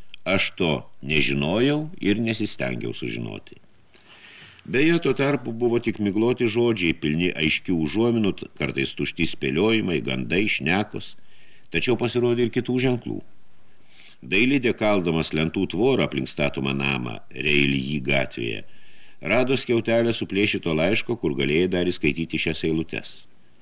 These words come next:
„Komitetas turi imtis priemonių sutrukdyti verbuoti vyrus į kai kurių draugijų sekcijas.“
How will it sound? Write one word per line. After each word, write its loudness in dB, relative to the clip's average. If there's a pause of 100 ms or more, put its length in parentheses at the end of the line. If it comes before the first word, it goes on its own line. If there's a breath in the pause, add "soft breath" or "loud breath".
(640 soft breath)
„Komitetas 0
turi 4
imtis 0
priemonių 2
sutrukdyti 0
verbuoti 2
vyrus 0 (160)
į 4
kai 2
kurių 2
draugijų 2
sekcijas.“ -4